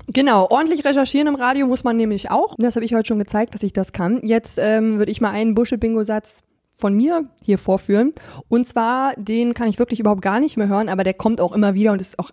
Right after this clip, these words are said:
teilweise verständlich, dass der kommt. Warum spielt ihr eigentlich nicht mal einen Song von X Y Z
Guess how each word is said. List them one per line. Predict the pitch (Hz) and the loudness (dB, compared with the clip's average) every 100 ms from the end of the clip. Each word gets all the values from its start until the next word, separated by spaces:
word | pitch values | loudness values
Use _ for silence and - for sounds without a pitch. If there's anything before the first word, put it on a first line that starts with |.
| - | -18
teilweise | - 190 190 185 | -4 0 0 0
verständlich, | 185 175 208 220 - | -2 -2 -2 -2 -2
dass | 190 | -4
der | 190 | -4
kommt. | - 208 214 - - - - - - | -2 -2 -2 -10 -20 -20 -20 -20 -10
Warum | 165 226 339 349 | 0 2 2 -2
spielt | - 294 | -2 -2
ihr | 294 - | 0 0
eigentlich | 240 262 262 233 | 0 0 -2 0
nicht | 262 - | 0 0
mal | 302 | -2
einen | 254 240 240 | 0 0 0
Song | - 226 240 | 0 -2 -2
von | - 220 208 214 - | 0 0 0 -4 -6
X | 190 - | -8 -6
Y | 185 190 185 | -8 -4 -6
Z | - 240 - | -2 -2 -4